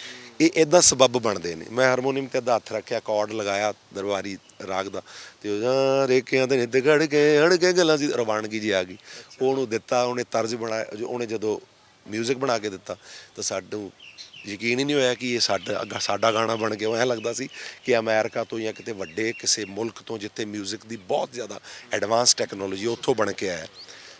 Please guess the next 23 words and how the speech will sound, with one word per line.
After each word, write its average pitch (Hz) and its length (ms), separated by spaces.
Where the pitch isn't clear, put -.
ਸੋ - 160
ਗਾਣਾ 131 300
ਬਣਿਆ, 139 360
ਉਹ 135 260
ਹਨੀ 117 140
ਸਿੰਘ 120 560
ਨੇ 101 180
ਤਾਂ 101 100
ਫਿਰ 107 120
ਉਦੋਂ 101 180
ਬਾਅਦ 104 100
ਕਮਾਲ 104 260
ਹੀ 123 60
ਕਰਤੀ। 117 280
ਸਾਡਾ 101 300
ਵੀ 113 160
ਅੱਜ 98 100
ਤੱਕ - 240
ਉਹ 104 40
ਚੱਲ 104 220
ਹੀ 117 80
ਰਿਹਾ - 140
ਹੈ। 113 120